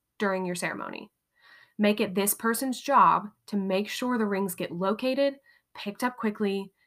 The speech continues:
and returned back to you or your officiant as soon as possible. Talk through with this person about how to go about returning the rings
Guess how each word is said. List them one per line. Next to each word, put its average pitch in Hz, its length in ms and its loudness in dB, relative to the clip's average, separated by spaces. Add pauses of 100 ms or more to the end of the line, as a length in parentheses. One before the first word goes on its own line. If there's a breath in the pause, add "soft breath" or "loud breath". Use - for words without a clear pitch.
(120)
and 202 120 -2
returned 220 500 0
back 208 300 2
to - 120 -6
you 214 380 0
or 233 140 -2
your 208 160 2
officiant 202 580 -4 (420)
as 196 140 0
soon 208 240 2
as 175 100 -4
possible. - 640 -4 (1120 loud breath)
Talk 240 280 10
through 294 180 2
with 311 100 2
this 330 140 0
person 190 480 0
about 214 300 2
how 294 240 8
to 302 80 2
go 285 180 4
about 247 300 4
returning 226 440 -2
the 196 80 -2
rings 175 460 -6